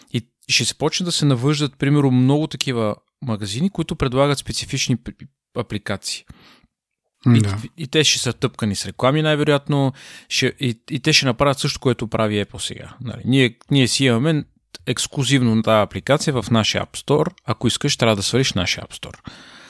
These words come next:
Speaker 1: И, и този App Store, нали, е свързан с всичките си там простоти, които със сигурност ще се видят, реклами, сто процента, ще има тракинг, следене, кукита, работи и така нататък. Нали? И всичко това нещо, и те ще кажат: "Ние ви следиме, защото искаме да ви предлагаме оптималните апликации."
Speaker 2: Мгм,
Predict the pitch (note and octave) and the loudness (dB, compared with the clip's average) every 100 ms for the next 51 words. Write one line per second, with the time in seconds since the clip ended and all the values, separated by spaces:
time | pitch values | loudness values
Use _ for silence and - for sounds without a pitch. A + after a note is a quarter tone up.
0 | - - - C#3+ C3+ D3+ D3 C3 A2 D#3+ | -20 -18 -4 -4 -2 -2 4 4 4 2
1 | D#3+ C#3+ C3 - C3 A#2+ A2 A2 - - | 2 2 0 0 -2 -2 -2 -4 -4 -6
2 | - G#2+ - - G#2 G2+ - - - - | -6 -8 -6 0 2 2 0 -8 -20 -20
3 | _ A2 G#2+ G2 - C#3+ - B2 - G#2+ | _ -4 -4 -4 0 0 0 -2 -2 -2
4 | - B2 A2+ G#2 F#2+ - - - G#2 - | 2 4 4 2 -2 -4 -4 -2 -2 -4
5 | G2 D3+ D#3 A#2 G2+ - A#2+ C3+ C#3+ C3+ | 0 2 2 0 -8 2 4 6 6 4
6 | C3 B2+ - - - - - B2+ A#2 A2+ | 4 2 -2 -10 -20 -18 -4 -4 -2 0
7 | A#2+ A2+ A#2 A2+ A2+ A2 - A#2+ A#2+ - | 4 4 4 4 4 2 2 2 0 0
8 | A2 - A2+ G#2 - - G#2+ G#2+ A2 A2 | -2 0 -2 -2 -6 -6 -2 4 4 6
9 | G#2+ A2+ - G2 - G#2+ G#2 G#2 G2+ G2+ | 2 -2 -4 -4 2 6 6 4 2 -4
10 | - G#2 G2 F#2 F#2+ - - F#2 D3+ F3+ | -4 -2 0 -2 -8 -10 -4 0 2 2
11 | D3 F#3+ - - C#3 D#3+ D3 D3 - E3 | 0 0 -2 -2 0 4 4 4 0 -2
12 | C3+ - C#3 - C#3 - C#3 B2 - A#2 | -2 0 2 4 2 4 2 2 0 0
13 | E3 E3 C3 - A#2 - B2+ A2+ G#2 - | 2 2 0 -2 -4 -2 0 0 -2 -2
14 | G2+ A2+ B2 A#2+ - F2 F2+ G#2 A2 G#2 | 0 2 4 2 0 -2 2 2 2 0
15 | - F#2+ - - C3+ A2 F#2 A2+ | -6 -10 -8 2 4 6 4 4